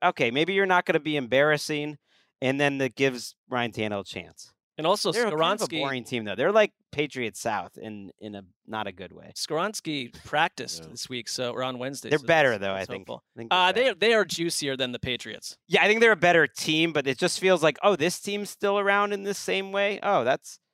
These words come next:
Speaker 1: surprising." You know how teams change so fast? This
Speaker 3: Sure.
Speaker 1: team hasn't so much.
Speaker 3: This could be a problem, Mark. This could be a close game.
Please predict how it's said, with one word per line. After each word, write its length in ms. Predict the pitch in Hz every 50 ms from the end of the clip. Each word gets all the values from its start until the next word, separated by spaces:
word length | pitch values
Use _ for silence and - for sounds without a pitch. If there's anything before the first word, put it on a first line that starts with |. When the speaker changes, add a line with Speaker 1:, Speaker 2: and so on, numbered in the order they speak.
| _ _ _ _ _
Speaker 1:
surprising." 640 | - 113 98 - 104 98 92 95 95 110 117 -
You 80 | 170 190
know 60 | 202
how 60 | 202 190
teams 280 | - - 185 165 -
change 340 | - - - 160 170 170 143
so 140 | - 107 98
fast? 280 | - - 90 95 98
This 120 | - 120 -
Speaker 3:
Sure. 300 | - - 117 95 95 -
Speaker 1:
team 160 | _ 98 101
hasn't 340 | 95 90 85 82 - _ -
so 120 | - - -
much. 260 | - _ _ - _ _ _ _ _ _ _ _ _ _ _ _ _ _ _ _ _ _ _ _ _ _ _ _ _ _ _ _ _ _ _ _
Speaker 3:
This 240 | 110 101 95 - -
could 140 | - 120 107
be 80 | 117
a 60 | 110
problem, 280 | 95 120 123 117 104 95
Mark. 180 | 92 87 87 -
This 140 | 95 -
could 100 | - 95
be 60 | 95 92
a 20 |
close 260 | - - 98 87 80 -
game. 160 | - 78